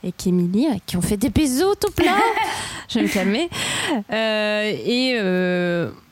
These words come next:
Speaker 1: justement, j'ai l'impression qu'on veut toujours, tu sais, éradiquer les sentiments. T'es trop sensible, tu prends trop les choses à cœur.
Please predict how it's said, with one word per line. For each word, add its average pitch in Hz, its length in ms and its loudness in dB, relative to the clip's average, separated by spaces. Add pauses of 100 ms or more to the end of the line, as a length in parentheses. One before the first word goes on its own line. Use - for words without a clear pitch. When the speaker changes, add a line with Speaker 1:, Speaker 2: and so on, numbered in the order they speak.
(140)
Speaker 1:
justement, 226 480 0
j'ai 302 100 -2
l'impression 214 460 0
qu'on 233 180 0
veut 202 200 0
toujours, 262 480 0
tu - 140 -6
sais, - 360 -2
éradiquer 269 600 -2
les 262 100 0
sentiments. 247 600 -2
T'es 247 120 0
trop - 260 -2
sensible, 277 720 -2
tu - 100 -10
prends 254 220 -8
trop - 240 -6
les 277 140 -2
choses 269 320 -2
à 262 100 -2
cœur. 294 260 -4